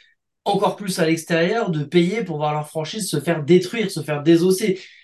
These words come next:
Là, comme globalement, on gagne même plus à l'extérieur qu'à domicile, bah, dès qu'on va au SoFi Stadium, dès qu'on va à Arrowhead, dès qu'on va au Superdome,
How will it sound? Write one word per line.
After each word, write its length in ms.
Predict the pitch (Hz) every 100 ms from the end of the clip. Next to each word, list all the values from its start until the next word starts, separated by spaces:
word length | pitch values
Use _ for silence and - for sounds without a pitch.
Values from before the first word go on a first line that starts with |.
| _ 156
Là, 320 | 175 226 220
comme 300 | 214 196 170
globalement, 680 | 190 185 185 185 196 180 _ _ _ -
on 120 | 143
gagne 200 | 156 156
même 200 | 156 151
plus 320 | 170 202 -
à 60 | 151
l'extérieur 500 | 143 - 160 156 156
qu'à 80 | 139
domicile, 640 | 131 135 131 220 240 156
bah, 240 | 147 151 135
dès 160 | 170
qu'on 200 | 170 170
va 220 | 165 165
au 60 | 160
SoFi 340 | 156 156 156 151
Stadium, 560 | 156 147 147 170 180
dès 140 | 160 170
qu'on 160 | 165
va 120 | 165 156
à 140 | 151
Arrowhead, 400 | 151 151 170 156
dès 160 | 156 -
qu'on 140 | 156
va 120 | 156
au 80 | 156
Superdome, 640 | 151 165 160 160 170 165